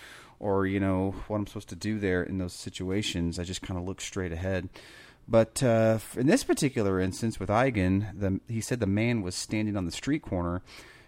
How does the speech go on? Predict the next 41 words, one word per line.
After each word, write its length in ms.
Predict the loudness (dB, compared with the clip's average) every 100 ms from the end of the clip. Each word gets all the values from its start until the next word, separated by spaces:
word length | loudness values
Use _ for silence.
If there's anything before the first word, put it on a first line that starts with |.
| -8
and 260 | -2 0 0
he 100 | 0
just 200 | -2 -2
kinda 240 | -2 -2
began 340 | -2 -2 -2 -2
to 120 | -6
approach 420 | -4 -2 -2 -2
Eigen's 400 | -4 -4 -4 -6
car. 520 | -8 -4 0 0 0 -4 -12 -10
And 420 | -6 -2 -2 -4
at 160 | -6 -10
first, 540 | -4 2 2 2 -2 -18 -20 -20 -20 -20 _
he 140 | -4 0
thought 220 | 4 4
he 60 | 4
was 100 | 2
gonna, 160 | 2
you 160 | 2 2
know, 120 | 2
hit 180 | 0 2
him 140 | 4
up 140 | 4 2
for 120 | -4
something, 580 | -2 -2 -2 -2 -2 -4 -8 -6
but 220 | -2 -2
instead 460 | -2 -4 -2 0
he 80 | 0
just 280 | -2 -6 -8
kinda 400 | -4 -2 -2 -4 -8 -20 -20 -10
pointed 400 | 0 4 6 6
at 100 | 4
his 160 | 2 0
lips 380 | 2 2 2 0
at, 280 | 0 0 4
<laughs> 20 |
pointed 260 | 6 6
with 80 | 6
his 180 | 0 2
lips 300 | 2 4 4
at 180 | 4 4
him. 140 | 0